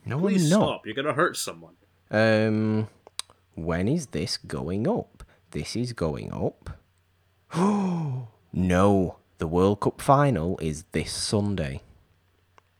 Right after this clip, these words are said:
Speaker 2: Who's gonna win?
Speaker 1: Who's gonna win?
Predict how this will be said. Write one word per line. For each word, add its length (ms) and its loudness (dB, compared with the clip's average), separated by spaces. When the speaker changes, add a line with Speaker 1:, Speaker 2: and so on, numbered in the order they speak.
Speaker 2:
Who's 260 2
gonna 260 4
win? 460 -2
Speaker 1:
Who's 180 4
gonna 180 10
win? 400 8